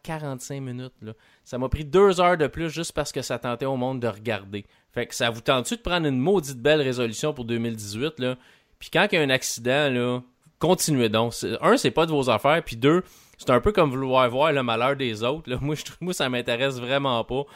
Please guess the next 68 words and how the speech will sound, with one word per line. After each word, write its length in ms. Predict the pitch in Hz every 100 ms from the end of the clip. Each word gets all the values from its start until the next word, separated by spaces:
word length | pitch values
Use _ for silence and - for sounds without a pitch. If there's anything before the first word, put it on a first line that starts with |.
| - - -
Euh, 360 | 101 101 98 98
je 60 | -
suis 80 |
pas 120 | - 143
du 100 | 117
genre 220 | 131 143
à, 120 | 120 110
à 200 | 110 107
ralentir 540 | 117 120 110 - 117
pour 120 | 101
voir, 140 | 98 107
ah, 40 |
qu'est-ce 220 | - 120 -
qui 100 | -
se 80 |
passe, 220 | - 107 -
qu'est-ce 200 | 110 -
qui 100 | -
se 60 |
passe. 260 | - 107 123 - - _ _
C'est, 140 | 76
tu 160 | - -
continues 380 | 156 - 185
ton 180 | 185 135
chemin, 220 | 113 135
puis 140 | 165 -
tu 20 |
t'en 140 | - 107
vas 80 | 131
chez 220 | - 110
vous, 160 | 117
puis 680 | 147 - 104 98 95 92 92
regarde, 300 | 90 101 110
laisse 220 | 107 120 123
les 160 | 110
autres 240 | 123 131 117
tranquilles. 380 | 104 101 165 - _ -
Il 40 |
y 20 | 107
a, 100 | 95
tu 60 |
sais, 60 | 196
il 40 |
y 20 | 139
avait 180 | 139
des, 100 | 139
il 80 | 127
y 80 | 110
avait 180 | 107 123
déjà 320 | 123 113 160
des, 380 | 143 123 104 -
t-, 280 | 71 76 - - -
les 140 | 123
services 320 | 120 131 165
étaient 140 | 196 147
tous 120 | 143
sur 160 | - -
place. 260 | 113 98 -
Fait 80 | 101
qu'il 60 | 110
y 40 |
a 40 |
rien 180 | 110 170
que 60 | -
tu 120 | -
peux 140 | 135
faire, 260 | - 131 135
toi, 300 | - 120 127